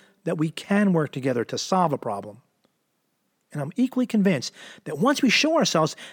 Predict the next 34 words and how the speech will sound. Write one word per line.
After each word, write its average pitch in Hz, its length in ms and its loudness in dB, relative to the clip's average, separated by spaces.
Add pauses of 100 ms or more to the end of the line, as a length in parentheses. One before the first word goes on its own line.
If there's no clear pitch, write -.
that 160 100 2
it 185 100 2
is 226 140 4
possible 233 500 2
to 185 80 2
bring 160 160 2
sixty - 320 -4
percent 208 300 0
of 185 60 0
the 165 60 2
country 196 320 -2
together 170 380 2
to, 147 160 0
uh, 127 40 0 (280)
address 214 260 2
a 160 60 0
single 202 320 4
issue, 294 320 2 (680)
that - 180 -4
later 240 400 2 (160)
we 233 140 4
will 262 100 2
be 208 100 2
better 190 240 2
prepared 190 440 -2
to 156 120 -2
address 170 360 0
the 143 100 -4
more 156 220 0
subjective 156 580 -2
issues 123 300 -4
of 110 100 -6
the 110 80 -6
day. 113 360 -10